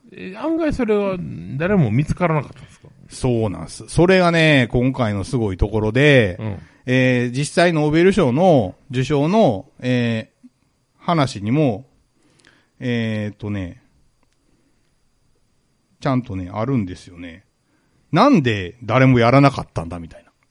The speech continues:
Speaker 2: な。
Speaker 1: ああ、ええ。
Speaker 2: <laughs> 見つかってしまえばそりゃそうだな、みたいなことが書いてあって。
Speaker 1: 今ので言うと、百人同士の婚活パーティーで、司会もおれへんし、ビップもないけど、じゃあ誰か一旦司会やってよ、みたいな。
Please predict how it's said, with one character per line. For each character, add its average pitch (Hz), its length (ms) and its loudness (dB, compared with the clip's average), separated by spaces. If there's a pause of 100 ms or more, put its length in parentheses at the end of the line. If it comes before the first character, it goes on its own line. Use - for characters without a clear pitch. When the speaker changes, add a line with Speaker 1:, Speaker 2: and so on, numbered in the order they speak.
(200)
Speaker 2:
な。 131 80 -14
Speaker 1:
あ - 20 -8
あ、 - 20 -6 (280)
え 104 220 -10
え。 - 0 - (300)
Speaker 2:
<laughs> - 340 -10
見 196 140 -4
つ 240 140 -14
か 277 120 -2
っ - 80 -8
て 285 120 -4
し 262 120 0
ま 226 120 2
え 131 40 2
ば 101 120 -6
そ 156 120 -4
り 151 60 0
ゃ 143 80 0
そ 160 160 -2
う 110 40 -6
だ 92 120 -8
な、 107 160 -4
み 90 120 -10
た 90 80 -12
い 85 40 -14
な 87 60 -10
こ 87 80 -12
と 87 80 -12
が 82 80 -16
書 92 80 -10
い 92 40 -12
て 92 60 -8
あ 85 60 -8
っ - 40 -16
て。 85 280 -14 (280)
Speaker 1:
今 175 280 -4
の 190 200 -4
で 104 80 -8
言 104 100 -6
う - 20 -20
と、 98 200 -12
百 165 320 -6
人 185 280 -4
同 175 200 -2
士 117 180 -10
の 92 360 -12 (100)
婚 123 180 -6
活 123 240 -10
パ 143 160 -6
ー 135 40 -10
テ 135 140 -14
ィ 95 60 -12
ー - 20 -14
で、 92 220 -14 (380)
司 - 140 -20
会 185 220 -4
も 165 140 -6
お 151 60 -4
れ 151 80 -4
へ - 20 -2
ん 127 80 -4
し、 98 100 -16
ビ 143 120 -4
ッ 156 80 -18
プ 175 120 -4
も 120 140 -6
な 98 160 -10
い 107 60 -10
け 107 120 -10
ど、 98 380 -8 (340)
じ 160 140 -6
ゃ 143 60 -2
あ 110 40 -6
誰 139 240 -4
か 160 140 -6
一 139 180 -8
旦 175 220 -4
司 - 100 -12
会 104 200 -6
や 131 100 -6
っ 139 60 -10
て - 140 -8
よ、 95 140 -6
み 87 120 -18
た 78 100 -20
い 76 80 -20
な。 80 80 -20